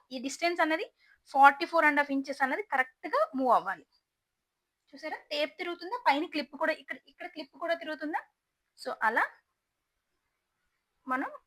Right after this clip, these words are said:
మొత్తం డ్రా చేసుకోవాలి. ఇప్పుడు మనం డ్రా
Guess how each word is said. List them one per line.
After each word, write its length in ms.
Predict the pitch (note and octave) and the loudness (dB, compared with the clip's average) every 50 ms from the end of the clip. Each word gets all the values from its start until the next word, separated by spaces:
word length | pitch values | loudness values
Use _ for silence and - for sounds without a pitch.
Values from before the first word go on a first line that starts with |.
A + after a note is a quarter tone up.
| _ - | _ -6
మొత్తం 400 | A#3 B3 A#3+ - _ - G4 A#4 A4+ | -4 -4 -4 -6 _ -12 -10 -8 -4
డ్రా 180 | D#4+ A#3 A3 G3 | 2 4 4 4
చేసుకోవాలి. 580 | F#3+ F#3+ G3 F#3 - - F3+ E3+ E3 - D4 - _ _ _ _ _ _ _ _ _ _ _ _ _ _ _ _ _ _ | 2 0 -10 -18 -18 -20 -20 -20 -18 -18 -20 -20 _ _ _ _ _ _ _ _ _ _ _ _ _ _ _ _ _ _
ఇప్పుడు 240 | _ _ - C#4+ | _ _ -4 0
మనం 180 | C#4 C4+ C4+ C#4 | 2 2 2 2
డ్రా 160 | B3 A#3 G#3 | 4 4 4